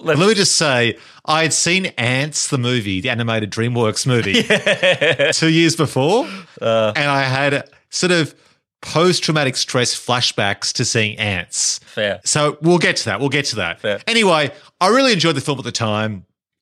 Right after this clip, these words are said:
Speaker 2: I have a background as a Catholic through my mother.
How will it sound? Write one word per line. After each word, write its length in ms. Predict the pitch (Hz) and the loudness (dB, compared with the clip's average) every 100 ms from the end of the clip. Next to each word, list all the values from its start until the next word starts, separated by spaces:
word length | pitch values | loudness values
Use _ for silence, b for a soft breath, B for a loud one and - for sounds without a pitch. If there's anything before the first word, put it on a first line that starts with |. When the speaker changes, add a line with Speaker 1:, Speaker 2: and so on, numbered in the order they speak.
| - | -2
Speaker 2:
I 800 | 143 175 196 202 202 202 202 180 | 2 4 4 2 2 2 2 0
have 280 | 143 147 156 | -2 -2 0
a 140 | 127 | 0
background 840 | 104 110 101 - 98 85 80 85 92 B B B B _ 120 | 0 -2 -2 -2 -2 -2 -4 -8 -12 B B B B _ 0
as 300 | 120 120 123 | 2 2 2
a 400 | 104 104 101 107 - | 2 2 2 0 -8
Catholic 600 | - 160 175 - 73 - | -4 -4 -4 -10 -12 -10
through 180 | - | -4
my 140 | 104 98 | -2 -2
mother. 400 | 110 175 - | 0 -2 -4